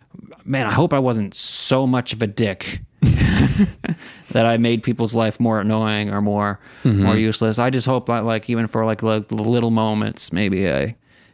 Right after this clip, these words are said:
Speaker 1: maybe things were a little bit brighter because of me.
Speaker 2: Yeah.
Speaker 1: And, like,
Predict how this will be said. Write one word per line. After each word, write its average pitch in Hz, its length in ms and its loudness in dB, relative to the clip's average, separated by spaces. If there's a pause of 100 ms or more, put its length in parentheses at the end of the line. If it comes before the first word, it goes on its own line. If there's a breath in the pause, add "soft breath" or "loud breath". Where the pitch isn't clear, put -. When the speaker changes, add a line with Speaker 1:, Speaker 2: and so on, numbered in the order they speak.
Speaker 1:
maybe 113 160 4
things 110 340 0
were 104 220 2
a 101 40 -2
little 104 140 -2
bit 101 220 -2
brighter 104 580 -2 (160)
because 104 300 -4
of 101 100 -2
me. 101 240 0 (160)
Speaker 2:
Yeah. 117 360 2
Speaker 1:
And, 110 120 -2
like, 110 220 0